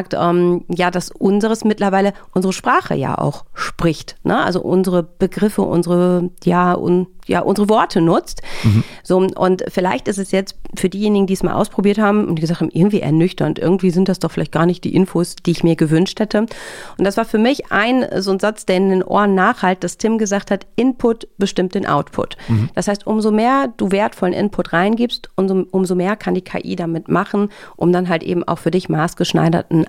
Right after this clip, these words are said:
Speaker 1: Output zu bieten. Aber ich finde, dein Beispiel, was du gerade gebracht hast, Ralf,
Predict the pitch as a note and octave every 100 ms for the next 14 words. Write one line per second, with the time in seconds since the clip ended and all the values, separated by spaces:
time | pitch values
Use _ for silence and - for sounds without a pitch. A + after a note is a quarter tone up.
0 | - - F3 F3 - D#3 - D3+ D#3+ -
1 | - - - - - G#3 B3 A3+ G#3+ A3+
2 | A#3+ - B3 G#3+ - G3 G3 G3 G#3 A3+
3 | C#4+ - A3 - G3 A#3 D#4